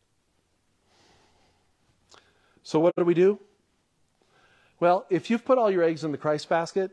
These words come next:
and you've embraced the grace of God, the real beauty is you can now, with anybody that's struggling, you can, with integrity, point them to the same source of life that you are pursuing. You can say to them, "I am not enough for you.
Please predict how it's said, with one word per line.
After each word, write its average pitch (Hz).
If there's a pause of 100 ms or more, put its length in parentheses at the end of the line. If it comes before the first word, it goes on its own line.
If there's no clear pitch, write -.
and 139
you've 156
embraced 147
the 135
grace 147
of 139
God, 143 (380)
the 147
real 202
beauty 180
is 147
you 170
can 147
now, 156
with 151
anybody 175 (220)
that's 139
struggling, 190 (260)
you 175
can, 160
with 139
integrity, 131 (420)
point 220
them 113 (580)
to 156
the 135
same 180
source 147
of 123
life 131
that -
you 151
are 147
pursuing. 110 (380)
You 185
can 185
say 185
to 170
them, 127 (320)
"I 180
am 147
not 151
enough 139
for 202
you. 226